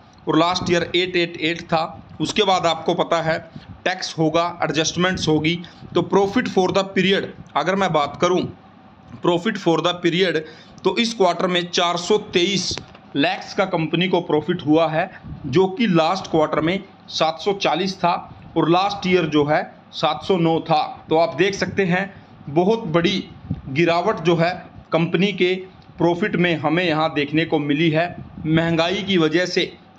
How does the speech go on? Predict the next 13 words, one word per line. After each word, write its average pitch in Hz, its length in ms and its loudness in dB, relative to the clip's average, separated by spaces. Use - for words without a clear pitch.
company 170 380 0
के 196 120 2
जो 165 160 2
खर्चे 165 380 -2
हैं 165 240 -2
वो 208 180 4
हमें 175 320 0
बढ़ते 160 340 0
हुए 151 340 2
यहाँ 143 320 0
पर 156 120 0
सीधे 165 360 2
सीधे 165 340 2